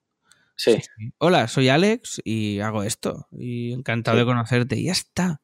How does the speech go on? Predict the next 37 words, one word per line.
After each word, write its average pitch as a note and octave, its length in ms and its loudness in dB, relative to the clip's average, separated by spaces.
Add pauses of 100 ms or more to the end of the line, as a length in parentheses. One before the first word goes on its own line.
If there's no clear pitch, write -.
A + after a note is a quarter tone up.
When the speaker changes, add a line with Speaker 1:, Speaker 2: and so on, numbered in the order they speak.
Speaker 2:
Facilísimo. C#3 640 2
Speaker 1:
Sí, G#2+ 120 4
que G2 100 -8
no G#2 120 -8
Speaker 2:
Facilísimo. G#3 520 -2
Speaker 1:
se A#2 80 6
vea, G#2 260 6 (320)
que G#2+ 80 2
no G#2+ 80 -12
se A2+ 180 6
vea G#2+ 280 8
muy, G#2 600 4 (440)
muy A#2+ 220 4
de A#2 60 8
mentira, G2 460 4
¿no? E3 160 0
Que G2 80 0
se G2 160 0
vea G2+ 400 6
realmente G#2 680 4
que, G2+ 180 6
que - 160 -2
lo G2+ 60 6
has G2 80 2
escrito G#2 400 2
tú B2 240 8
y A2+ 120 6
que, F#2+ 560 4 (520)
y G#2 60 2
que - 60 4
eres G#2 160 4
una A2+ 140 4
persona G#2+ 340 2
también, G2+ 300 0
¿no? C3+ 100 -2
Que A2 80 4
ahí, G2+ 160 6